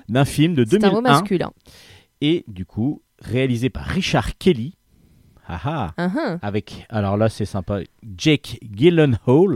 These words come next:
Speaker 2: Oh, on l'aime bien, lui.
Speaker 1: Ouais, bah oui.
Speaker 2: <laughs>
Speaker 1: Et puis sa femme aussi, je pense, parce que c'est Maggie Gyllenhaal, à moins que ce soit sa sœur.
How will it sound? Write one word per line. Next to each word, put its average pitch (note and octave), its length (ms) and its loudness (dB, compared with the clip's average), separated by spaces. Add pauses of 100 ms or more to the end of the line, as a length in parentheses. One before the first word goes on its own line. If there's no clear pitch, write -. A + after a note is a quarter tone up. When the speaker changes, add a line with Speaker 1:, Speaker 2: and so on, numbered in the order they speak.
(200)
Speaker 2:
Oh, A#3 140 -2
on - 20 0
l'aime C#4+ 160 0
bien, A3+ 220 2
lui. G3+ 160 -2 (280)
Speaker 1:
Ouais, G#2+ 220 0
bah G3 140 4
oui. - 160 4 (260)
Speaker 2:
<laughs> - 260 0
Speaker 1:
Et G#2+ 60 2
puis A3+ 160 0
sa A2+ 180 4
femme A#2+ 300 2
aussi, A#2 240 2
je - 80 -6
pense, F#3 180 0
parce C3 180 -4
que A2+ 40 -4
c'est G#2 160 -4
Maggie B2 420 0
Gyllenhaal, A2 560 2
à A#2 60 -4
moins B2 140 -2
que C3+ 60 -12
ce B2 100 -4
soit A2+ 120 -6
sa - 20 -4
sœur. G2 320 -6